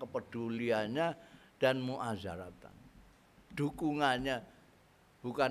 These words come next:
hanya dukungan kepada Kanjeng Rasul sallallahu alaihi wasallam, bukan hanya dukungannya kepada agama yang diperjuangkan oleh Rasulullah sallallahu alaihi wasallam, juga dukungannya kepada sesama.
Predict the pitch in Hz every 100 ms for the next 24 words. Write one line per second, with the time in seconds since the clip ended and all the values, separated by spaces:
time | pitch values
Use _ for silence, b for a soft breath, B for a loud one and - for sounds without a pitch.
0 | 123 127 127 120 117 123 120 120 120 117
1 | 110 117 113 110 110 143 208 214 170 131
2 | 139 127 123 123 107 113 110 113 113 113
3 | 131 175 160 139 135 B B B B B
4 | - - 107 113 117 110 120 117 120 113
5 | 120 123 165 147 127 123 113 110 104 101
6 | 113 131 135 120 113 107 107 101 107 107
7 | 113 110 110 104 101 104 - 110 110 156
8 | 135 - 113 107 107 95 101 101 101 101
9 | 85 110 143 151 165 - B B - -
10 | - - 117 117 - 117 104 113 113 131
11 | 117 107 104 101 104 - 95 101 85 92